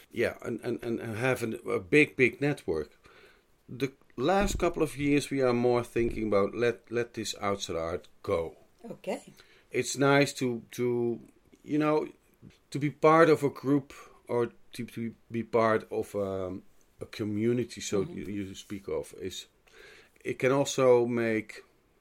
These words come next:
Speaker 1: <sighs> let's say, barriers.
Speaker 2: Mm.
Speaker 1: This, it's us and them.
Speaker 2: Mm.
Speaker 1: And, you know, we want to belong to the whole art world.
Speaker 2: Mm.
Speaker 1: So it's just art.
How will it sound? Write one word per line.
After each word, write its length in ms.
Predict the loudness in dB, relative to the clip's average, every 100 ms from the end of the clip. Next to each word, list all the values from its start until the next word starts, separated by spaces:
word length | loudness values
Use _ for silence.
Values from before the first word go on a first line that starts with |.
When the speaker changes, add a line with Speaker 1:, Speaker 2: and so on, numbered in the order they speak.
| _ _ _ -6
Speaker 1:
<sighs> 40 | -4 -2 -4 -8 -12 -16 -4 0
let's 260 | 2 2 -2
say, 300 | 0 2 2
barriers. 800 | 2 4 6 6 0 -4 -4 -2
Speaker 2:
Mm. 280 | -4 -6 -12 -20 _ _ _ _
Speaker 1:
This, 300 | -4 -4 -8 _
it's 220 | -10 -8 -2
us 340 | 0 0 -4 -10
and 240 | -10 0
them. 400 | 2 2 -2 -8 -16 _ -16
Speaker 2:
Mm. 100 | -6
Speaker 1:
And, 300 | -2 -2 -2 -8 _ _ _ -20 -6
you 180 | 0
know, 160 | 2 4
we 140 | 4 2
want 220 | 0 -2
to 80 | -4
belong 320 | -2 -2 -2
to 120 | -2
the 120 | -2
whole 480 | -2 0 2 2 0
art 320 | -6 -8 -10
world. 360 | -14 -14 -14 -18 -20 -18
Speaker 2:
Mm. 140 | -18 -18 _ _ -8
Speaker 1:
So 100 | -6
it's 140 | -6
just 260 | -4 -4 -4
art. 340 | -6 -6 -10